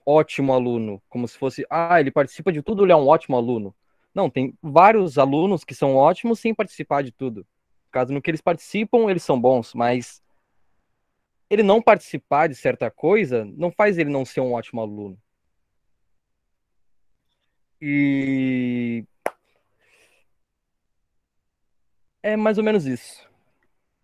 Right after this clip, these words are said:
Que, e também que tem professores que pa-, eles incentivam o aluno a querer a-, aprender, e tem professores que não, nem se esforçam pra isso. Que nem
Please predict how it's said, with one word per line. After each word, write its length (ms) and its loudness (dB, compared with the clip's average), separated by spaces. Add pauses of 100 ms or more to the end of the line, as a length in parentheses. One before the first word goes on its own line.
(460)
Que, 360 -8
e 100 -2
também 260 4
que 120 -6
tem 180 2
professores 640 2
que 400 0 (420)
pa-, 300 2
eles 280 0
incentivam 840 2
o 40 10
aluno 340 6
a 60 2
querer 320 0
a-, 220 0
aprender, 580 -2 (1160)
e 580 -6 (380)
tem 140 -2
professores 440 -2
que 220 -4
não, 340 -2 (440)
nem 160 2
se 100 -2
esforçam 600 4
pra 200 4
isso. 380 -8 (1500)
Que 80 -20
nem 420 0